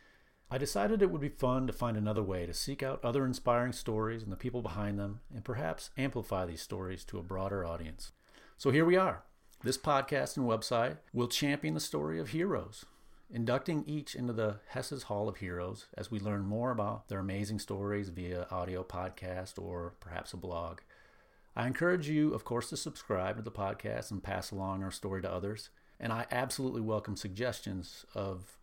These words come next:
people whose tale has been impactful in your life. My guess is that others will benefit in a similar way. To that end, today's first guest and inaugural inductee into the Hall of Heroes is Nelson Della Maggiore.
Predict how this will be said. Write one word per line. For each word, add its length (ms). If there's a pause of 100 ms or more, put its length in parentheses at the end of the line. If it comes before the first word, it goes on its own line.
(160)
people 240
whose 200
tale 220
has 100
been 140
impactful 420
in 60
your 160
life. 320 (320)
My 160
guess 280
is 100
that 260
others 300
will 140
benefit 500 (560)
in 80
a 40
similar 380
way. 280 (960)
To 120
that 180
end, 280 (180)
today's 340
first 320
guest 340
and 120
inaugural 500
inductee 680
into 120
the 100
Hall 280
of 60
Heroes 460 (500)
is 160
Nelson 500
Della 220
Maggiore. 540